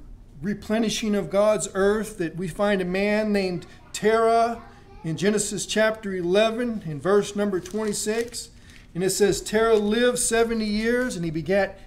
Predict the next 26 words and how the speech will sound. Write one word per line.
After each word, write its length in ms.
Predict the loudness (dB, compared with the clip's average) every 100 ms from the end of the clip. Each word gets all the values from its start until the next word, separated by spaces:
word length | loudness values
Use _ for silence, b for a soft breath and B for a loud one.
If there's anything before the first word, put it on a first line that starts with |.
| B -2
Abraham." 920 | 0 2 0 2 2 2 0 0 -6 B B
We 140 | -6 -2
see 360 | 0 0 -2 0
Abraham 840 | 0 2 0 0 0 2 2 0
come 360 | -4 0 0 0 -2
into 380 | 0 0 0 -4
the 80 |
picture, 720 | -4 -2 -4 -2 -2 -2 -2 B B B
and 280 | 0 0 2
there 220 | 2 2
is 300 | 2 0 0
this, 380 | -2 -2 -8 -14 B B -4
this, 220 | -2 -2
this 320 | 2 2 2
man 440 | 0 0 2 2 0
that 180 | -2
God 320 | 0 2 4 2
has 180 | 0
designed, 1000 | 0 -4 -2 0 4 6 6 6 0 -2 -10 -20 -20 -20 -20 b b b b
that 160 | -10 -2
God 380 | 2 4 4 2
will 120 | -2
use 840 | 0 0 2 4 4 2 -2 -8 -12 -20 -20 -20 b b b b
to 140 | -6
bring 540 | -4 -2 -2 -2 -6 -10
forth 840 | -16 -2 0 2 0 -2 -10 -20